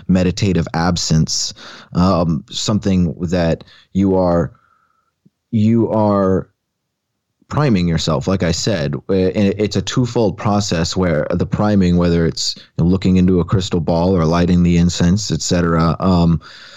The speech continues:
you, you are, um, giving yourself something very direct to focus on, but at the same time, that thing that you are focused on is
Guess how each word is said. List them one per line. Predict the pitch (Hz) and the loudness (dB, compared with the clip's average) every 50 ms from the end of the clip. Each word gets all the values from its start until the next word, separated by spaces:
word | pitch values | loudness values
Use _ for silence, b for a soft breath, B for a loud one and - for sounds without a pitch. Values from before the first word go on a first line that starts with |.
| B B B B | B B B B
you, | 95 98 101 98 101 | 0 2 2 2 2
you | 95 107 107 104 110 110 104 | 2 2 2 2 2 2 2
are, | 90 104 104 101 98 98 95 92 90 85 _ _ _ _ _ _ _ _ _ _ _ _ - | 2 2 2 2 2 2 2 0 -2 -4 _ _ _ _ _ _ _ _ _ _ _ _ -2
um, | 92 98 101 202 - 95 92 87 71 - _ - | 0 2 2 2 4 2 2 0 0 -4 _ -4
giving | - 131 123 135 123 | -2 0 2 2 2
yourself | 120 110 - - 113 98 | 2 2 0 0 -2 -2
something | - - 123 117 113 113 107 92 | -2 -2 -2 -2 0 0 0 0
very | 85 80 76 92 101 110 123 127 120 | 0 -2 -2 -2 0 0 2 0 0
direct | 95 92 92 82 80 82 85 92 - 117 - - - | -2 -2 -2 -2 0 0 0 -2 -2 -4 -8 -12 -8
to | - 101 | -6 -6
focus | 80 - - 90 90 98 - - 85 - - | -6 -4 -2 -2 -2 -2 -2 -4 -4 -2 -2
on, | 80 78 78 76 69 78 78 - b b b b b | -2 -2 0 0 0 -2 -2 -4 b b b b b
but | b - | b -2
at | 101 - | -2 -2
the | 92 | -2
same | 90 - - 117 117 110 104 | -4 -2 -2 0 0 2 0
time, | 101 - 107 110 110 98 90 85 | 0 0 0 0 0 2 2 2
that | 87 95 - - | 0 0 -2 -2
thing | - 117 113 107 | -2 0 0 2
that | 98 85 | 2 2
you | 98 101 | 0 0
are | 95 82 | 0 -2
focused | - - 101 101 95 - 90 - - | -2 -2 -2 -2 -2 -2 -4 -2 0
on | 85 82 82 | 0 0 0
is | 87 | 0